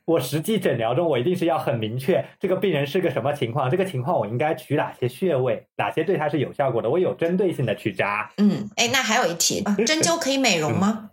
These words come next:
Speaker 1: 这要看你从哪个角度上来看美容了。如果从人体的整体上来说，你如果整体存在一些，比如说气血虚弱啊，我们认为就是气血是荣养整个身体的嘛。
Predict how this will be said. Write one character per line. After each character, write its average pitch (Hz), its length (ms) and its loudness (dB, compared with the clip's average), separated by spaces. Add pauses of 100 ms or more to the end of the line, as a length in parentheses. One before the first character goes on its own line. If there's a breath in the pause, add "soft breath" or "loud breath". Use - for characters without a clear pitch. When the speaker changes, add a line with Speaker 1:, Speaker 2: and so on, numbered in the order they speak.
(140)
Speaker 1:
这 214 100 0
要 202 160 0
看 202 360 -2
你 131 120 0
从 139 360 -2
哪 120 200 -2
个 185 120 0
角 190 320 -2
度 196 140 0
上 156 220 -2
来 117 160 -2
看 139 260 -4
美 117 140 0
容 92 240 -8
了。 104 240 -2
如 170 160 -2
果 190 180 0
从 147 220 -2
人 160 180 2
体 180 100 -2
的 135 120 0
整 127 200 0
体 196 160 -4
上 123 220 -2
来 110 180 -2
说， 131 540 -2 (180)
你 131 200 2
如 139 180 2
果 143 280 0
整 131 220 0
体 143 200 -4
存 101 200 -8
在 131 200 2
一 127 40 -4
些， 135 100 -2
比 120 60 -6
如 113 60 0
说 117 100 2
气 160 280 -2
血 110 240 -2
虚 - 240 -6
弱 160 200 2
啊， 131 140 0
我 110 100 -2
们 117 140 -2
认 151 100 2
为 135 120 0
就 135 100 0
是 135 140 -4
气 185 240 0
血 - 180 -2
是 131 160 0
荣 117 180 0
养 139 200 0
整 135 160 0
个 110 80 -2
身 139 200 0
体 - 160 -8
的 104 140 -2
嘛。 95 220 -4